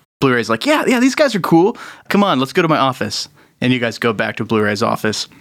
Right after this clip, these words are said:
And he's sitting behind his desk, and he kicks his feet up, and he's like, "Whoa, so, what's the deal?"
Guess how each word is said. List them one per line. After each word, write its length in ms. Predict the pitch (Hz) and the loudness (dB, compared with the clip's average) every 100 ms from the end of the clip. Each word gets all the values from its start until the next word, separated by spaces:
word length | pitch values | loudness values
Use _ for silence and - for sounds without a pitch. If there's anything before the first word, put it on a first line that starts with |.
| _ _ _ _ _ | _ _ _ _ _
And 80 | 143 | 0
he's 120 | 139 | 2
sitting 200 | - 127 | 0 0
behind 260 | 117 110 107 | 0 -2 -4
his 140 | 104 | -6
desk, 320 | - 104 104 | -4 -4 -2
and 80 | 104 | -4
he 60 | 101 | -4
kicks 260 | - - | -4 -4
his 120 | - 104 | -4 -2
feet 220 | 107 107 | -2 -2
up, 220 | - - | -4 -6
and 80 | 87 | -4
he's 100 | 87 | -4
like, 140 | - | -4
"Whoa, 640 | - 220 208 190 165 135 104 - - - - | 0 2 4 4 4 2 0 -10 -20 -20 -6
so, 460 | - 240 233 131 - - _ _ _ _ | 0 2 2 0 -4 -16 _ _ _ _
what's 320 | 135 151 156 | 2 2 2
the 140 | - 190 | 2 2
deal?" 520 | 180 226 233 123 104 | 4 4 4 2 -4